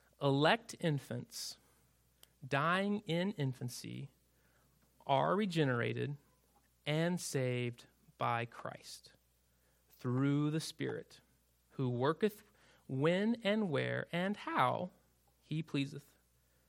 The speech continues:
So also all are all other elect persons who are incapable of being outwardly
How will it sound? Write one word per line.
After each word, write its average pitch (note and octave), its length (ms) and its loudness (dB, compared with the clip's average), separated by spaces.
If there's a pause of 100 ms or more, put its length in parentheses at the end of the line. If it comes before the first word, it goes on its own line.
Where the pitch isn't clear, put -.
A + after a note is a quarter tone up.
(400)
So A#3 300 4
also D#3+ 680 2
all D3+ 420 -2 (180)
are D#3+ 380 4
all E3 540 2
other D3 360 0 (120)
elect C#3+ 560 -2 (100)
persons C#3+ 760 -2 (840)
who D3+ 180 2
are C#3 280 2
incapable D3+ 880 -2 (420)
of C#3 240 0
being C#3 340 0 (380)
outwardly C#3+ 720 -2